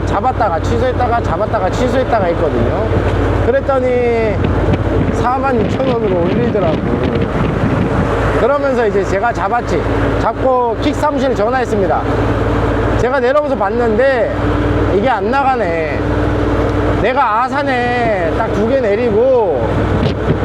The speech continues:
음성 들어가면 되는데 어떻게? 어차피 서울로 복귀를 해야 되는데 어차피 들고 올라간다. 어떻게 생각하냐?"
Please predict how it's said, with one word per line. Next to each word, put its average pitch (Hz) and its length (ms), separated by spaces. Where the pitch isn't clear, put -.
음성 247 360
들어가면 226 440
되는데 185 320
어떻게? 165 380
어차피 233 440
서울로 277 460
복귀를 214 520
해야 247 140
되는데 226 560
어차피 277 360
들고 240 300
올라간다. 180 920
어떻게 240 300
생각하냐?" 226 720